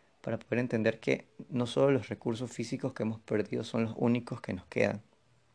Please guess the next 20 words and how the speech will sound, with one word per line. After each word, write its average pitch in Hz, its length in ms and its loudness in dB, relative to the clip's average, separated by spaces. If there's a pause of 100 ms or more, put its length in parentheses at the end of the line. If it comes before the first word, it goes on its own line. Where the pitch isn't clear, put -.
(2250)
Tener 156 240 6
la 208 80 6
capacidad 120 760 6
de 123 220 0
mantener 107 380 2
un 117 200 4
vínculo 123 380 4
afectivo 107 640 4 (640)
lo 113 120 -2
suficientemente 120 600 2
significativo 113 840 0
con 104 220 -2
alguien 123 420 4 (720)
en 110 120 0
estos 123 280 -2
momentos 120 540 0
resulta 113 520 0
de 120 80 6
un 113 120 0
arma 123 360 0